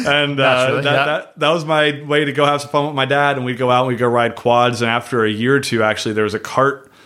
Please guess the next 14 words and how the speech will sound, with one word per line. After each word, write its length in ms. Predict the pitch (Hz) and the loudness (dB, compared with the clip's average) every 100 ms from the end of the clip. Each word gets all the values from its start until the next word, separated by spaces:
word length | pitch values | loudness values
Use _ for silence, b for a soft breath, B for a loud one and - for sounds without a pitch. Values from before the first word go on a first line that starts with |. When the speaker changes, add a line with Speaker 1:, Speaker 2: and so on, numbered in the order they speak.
| b b | b b
Speaker 1:
uh, 320 | 117 101 95 90 - _ _ - | -6 -2 -2 -6 -16 _ _ -14
shop 560 | - - 131 135 104 95 | -6 -2 0 0 0 0
right 200 | 113 104 | 0 0
there 180 | 110 113 | 0 0
in 60 | 110 | 0
our 140 | 107 | 0
hometown 500 | 113 110 - 127 120 | 0 -2 -2 -2 -2
across 420 | 95 - 120 120 | -2 0 0 0
from 100 | 120 | -4
where 120 | 113 | -4
we 100 | 101 | -4
stored 540 | 98 - - 135 135 104 | -4 -4 0 2 2 0
the 60 | |
four-wheelers. 720 | 98 131 147 110 95 95 120 | -4 0 0 0 -2 -2 -6